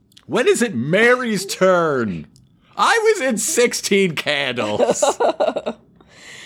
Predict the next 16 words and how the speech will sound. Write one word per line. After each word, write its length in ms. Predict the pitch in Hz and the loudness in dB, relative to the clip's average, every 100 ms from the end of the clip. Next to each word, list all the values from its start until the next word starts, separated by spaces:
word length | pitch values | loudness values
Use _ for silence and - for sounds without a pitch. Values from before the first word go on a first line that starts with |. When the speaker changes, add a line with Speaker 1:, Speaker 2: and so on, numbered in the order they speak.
| - - - | -20 -14 -4
Speaker 2:
But 180 | 247 - | -2 2
Archie 840 | 277 320 - 302 277 254 247 - _ _ | 2 0 -4 -8 -8 -8 -10 -12 _ _
is 220 | - 226 | -8 -4
like, 640 | 233 226 220 220 220 202 - | 0 2 4 2 0 -6 -10
"Veronica 520 | 220 262 277 277 294 | -2 0 0 -2 -4
told 220 | 269 269 | -4 -4
me 140 | 269 269 | -4 -2
not 200 | 269 254 | -4 -4
to 100 | 226 | -10
tell, 680 | - 254 254 262 262 262 - - - - | -12 -6 -4 -2 -2 -4 -8 -18 -20 -12
but, 80 | 240 | -4
like, 180 | 240 233 | -4 -2
her 100 | 226 | -4
dad's 400 | 240 247 269 233 | -2 0 -2 -6
been 160 | 262 226 | -8 -6
sick, 720 | - 254 269 262 262 247 | -4 0 2 4 2 -2